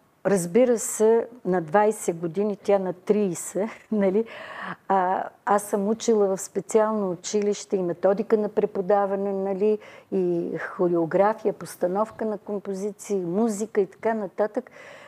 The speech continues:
Разбира се, че съм виждала много, а,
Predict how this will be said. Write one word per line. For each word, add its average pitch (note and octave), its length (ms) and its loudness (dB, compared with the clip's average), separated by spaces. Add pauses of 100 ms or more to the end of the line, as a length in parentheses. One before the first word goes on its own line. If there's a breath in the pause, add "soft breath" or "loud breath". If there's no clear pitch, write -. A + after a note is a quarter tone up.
Разбира G3 380 2
се, C#4 140 -8
че - 140 -14
съм A#3+ 180 -2
виждала G#3+ 460 2
много, G#3+ 680 0 (360 loud breath)
а, F#3+ 460 -2